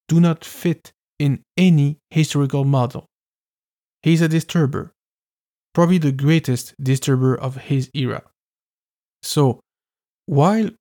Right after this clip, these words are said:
one cannot go back to the great men of history theory totally,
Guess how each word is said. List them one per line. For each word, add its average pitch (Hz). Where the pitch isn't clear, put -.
one 151
cannot 127
go 123
back 131
to -
the 120
great 135
men 131
of 123
history 131
theory 123
totally, -